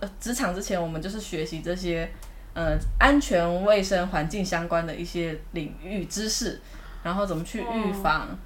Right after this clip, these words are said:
Speaker 1: 然后怎么去让大家在这个工作区内的每个，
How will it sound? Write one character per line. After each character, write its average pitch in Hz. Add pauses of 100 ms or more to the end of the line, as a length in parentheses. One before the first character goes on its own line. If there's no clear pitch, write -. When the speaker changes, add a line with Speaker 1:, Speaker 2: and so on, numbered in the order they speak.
(160)
Speaker 1:
然 180
后 -
怎 190
么 175
去 233
让 226 (560)
大 233
家 196 (320)
在 262
这 262
个 214 (120)
工 294
作 254
区 254
内 254
的 165 (240)
每 175
个， 185